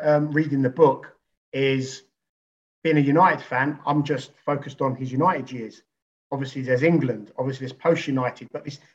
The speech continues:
this Everton part of the beginning sort of shapes who, you know, the, the personality, who Rooney is. And if we go back to, you know, when, when he was that young, public speaking was never one of his strengths.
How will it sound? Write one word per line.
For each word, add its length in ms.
this 140
Everton 360
part 160
of 60
the 140
beginning 280
sort 260
of 60
shapes 560
who, 260
you 100
know, 160
the, 80
the 160
personality, 640
who 160
Rooney 380
is. 260
And 300
if 140
we 80
go 200
back 320
to, 320
you 80
know, 120
when, 280
when 120
he 60
was 120
that 240
young, 260
public 320
speaking 520
was 120
never 160
one 180
of 80
his 160
strengths. 520